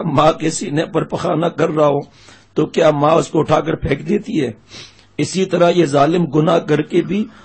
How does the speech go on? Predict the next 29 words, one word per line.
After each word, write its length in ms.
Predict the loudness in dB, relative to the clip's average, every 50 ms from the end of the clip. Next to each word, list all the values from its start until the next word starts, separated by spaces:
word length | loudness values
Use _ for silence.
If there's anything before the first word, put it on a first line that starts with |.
| -20 -20 -4 0
खुदा 260 | 0 2 4 4 2
का 140 | 4 2 0
प्यार 360 | 0 2 2 4 4 4 2
पा 240 | 2 0 0 2 2
रहा 200 | 2 2 0 0
है, 240 | -2 -2 -4 -6 -10 -14 -20 -20 -20 -20 -4 0
हालांकि 360 | 0 2 2 2 2 2 0
चंग 340 | 0 0 0 0 2 2 2
बजा 340 | 2 2 4 4 4 4 4
रहा 220 | 4 2 2 2
है, 320 | 2 0 -2 -4 -8 -14 _ _ _ _ -4
भजन 420 | 0 2 2 4 4 2 2 2 2
गाना 360 | 2 2 4 4 2 2 2
गा 240 | 2 4 4 4 4
रहा 140 | 4 2
है। 240 | 2 0 -2 -4 -8 -14 -20 -20 -20 -16 -2
बताओ, 420 | 0 2 2 4 6 6 6 6 6
ये 120 | 4 2
गुनाह 340 | 2 2 2 2 4 4 2
कबीरा 600 | 2 2 0 0 2 2 4 4 4 2 2 -2 -8 -16 -20 _ _
शरीयत 440 | -6 0 0 2 4 4 2 2 2 0
के 80 | -2
खिलाफ, 600 | 0 0 0 2 4 4 4 2 0 -8 -14 -14 -8
शरीयत 480 | -2 0 2 2 4 2 2 2 2
के 120 | 0 0 0
खिलाफ 360 | 0 0 2 2 2 4 4
है 160 | 4 4 6
या 120 | 6 6 4
नहीं? 240 | 4 2 2 0